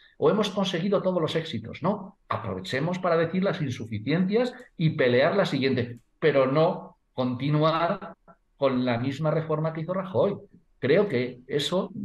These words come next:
es perfectamente compatible. No es estar entre dos aguas,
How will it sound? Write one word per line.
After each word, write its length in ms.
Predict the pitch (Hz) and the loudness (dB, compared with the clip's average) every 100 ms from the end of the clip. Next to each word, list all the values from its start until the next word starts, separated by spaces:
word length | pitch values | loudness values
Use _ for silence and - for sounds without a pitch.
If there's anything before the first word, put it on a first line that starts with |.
| 113 | -4
es 140 | 131 | -4
perfectamente 640 | - 180 - 160 170 160 - | 0 0 0 0 0 0 0
compatible. 680 | 160 151 - 160 185 107 107 - _ | 0 0 0 2 2 2 -4 -14 _
No 200 | 120 127 | 0 2
es 120 | 190 | 2
estar 280 | 196 - 135 | 0 -2 -2
entre 240 | 117 110 110 | -2 -2 -2
dos 220 | 101 143 | -2 -2
aguas, 480 | 190 117 - - | -2 -2 -6 -12